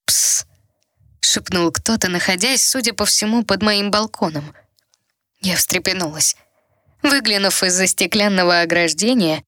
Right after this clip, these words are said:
я увидела очень наглого, самодовольного, симпатичного и обреченно позитивного вампира. «Можно?» Я покачала головой. «Ну почему?»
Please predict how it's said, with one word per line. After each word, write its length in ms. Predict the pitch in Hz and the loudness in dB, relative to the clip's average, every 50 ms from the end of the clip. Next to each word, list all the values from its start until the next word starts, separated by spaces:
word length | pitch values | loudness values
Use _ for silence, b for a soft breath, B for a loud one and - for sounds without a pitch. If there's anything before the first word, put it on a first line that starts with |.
| _ _ - | _ _ -2
я 220 | 285 277 269 247 | 0 2 2 2
увидела 440 | 226 220 214 262 262 220 214 202 202 | 0 0 0 -2 0 0 2 2 2
очень 320 | 208 226 226 - - 202 190 | 2 2 2 0 0 0 0
наглого, 540 | 185 180 190 240 247 185 170 156 143 151 | 0 2 2 4 4 4 4 4 4 2
самодовольного, 920 | 147 - - 233 233 226 214 208 202 190 202 247 269 233 170 160 151 156 156 | 2 2 2 2 0 2 2 2 2 2 2 2 2 2 0 0 0 0 0
симпатичного 960 | - - - 277 262 - 262 240 247 - - 339 - - - 220 196 175 175 | 0 0 0 0 0 0 0 0 2 2 2 2 2 2 0 0 2 2 2
и 300 | 170 170 190 240 247 202 | 2 2 2 2 2 2
обреченно 720 | 175 170 180 185 196 208 208 - - 285 294 269 233 226 | 2 2 2 0 -2 -2 -2 0 0 0 2 2 2 0
позитивного 680 | 220 - 240 202 214 214 - - 214 196 196 196 185 185 | 0 0 -2 -2 0 0 0 0 0 0 2 2 2 2
вампира. 560 | 180 180 185 180 170 - - - - - - b b b b b b b b b b b _ _ _ _ _ _ _ _ _ - | 2 2 0 -2 -2 -4 -4 -4 -4 -4 -6 b b b b b b b b b b b _ _ _ _ _ _ _ _ _ -2
«Можно?» 420 | - - - - - - 254 226 - - _ _ _ _ _ _ _ _ _ _ _ _ | 0 0 2 2 0 0 -2 -4 -6 -10 _ _ _ _ _ _ _ _ _ _ _ _
Я 220 | _ - 233 214 190 | _ -2 -2 0 0
покачала 480 | - 170 - 190 160 - - 180 175 | -2 -2 -2 -2 0 0 0 0 0
головой. 480 | 175 170 180 175 180 190 180 160 147 139 - _ _ _ _ _ _ _ _ _ _ _ _ _ _ _ _ | 0 0 0 0 0 0 -2 -6 -10 -14 -16 _ _ _ _ _ _ _ _ _ _ _ _ _ _ _ _
«Ну 160 | 269 277 285 | -2 0 0
почему?» 520 | 240 294 - - 294 285 277 226 156 147 | 0 0 0 0 0 0 0 -2 -2 -6